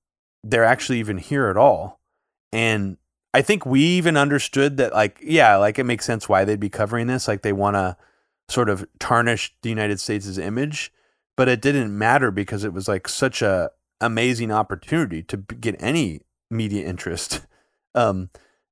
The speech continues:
and I think maybe, I remember you went up and, like, talked to her. I don't remember who it was. You probably remember. And I think it was, like, right there on the spot that there was, like, some, like, you had, you felt like you had some kind of in.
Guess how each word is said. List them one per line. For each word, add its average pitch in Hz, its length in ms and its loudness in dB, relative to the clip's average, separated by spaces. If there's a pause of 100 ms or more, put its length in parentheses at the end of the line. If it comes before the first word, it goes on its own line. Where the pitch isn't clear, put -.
(180)
and 117 340 2
I 117 120 2
think 180 260 -2
maybe, 135 560 -2 (180)
I 123 120 4
remember 147 260 2
you 131 140 2
went 131 160 2
up 139 100 -2
and, 127 100 -2
like, 98 200 -4
talked - 400 0
to 175 220 -2
her. 208 440 -4 (180)
I - 60 -6
don't 151 80 0
remember 165 240 0
who 139 140 2
it 104 40 0
was. 98 300 2
You 107 60 -8
probably 98 220 -4
remember. 87 440 -8 (580)
And 110 460 -2 (500)
I 113 100 4
think 175 200 0
it - 20 4
was, 143 120 2
like, 120 160 0
right 117 200 6
there 139 200 4
on 127 100 0
the 110 80 -4
spot 131 480 4
that 92 160 -2
there 110 100 0
was, 107 140 0
like, 101 160 -2
some, 123 560 -2 (220)
like, 117 260 0
you 117 140 -2
had, 127 280 0
you 123 120 -6
felt 113 240 2
like 113 160 -2
you 117 80 -2
had 113 120 -2
some - 120 -8
kind 120 120 -4
of 87 120 -6
in. 87 340 -6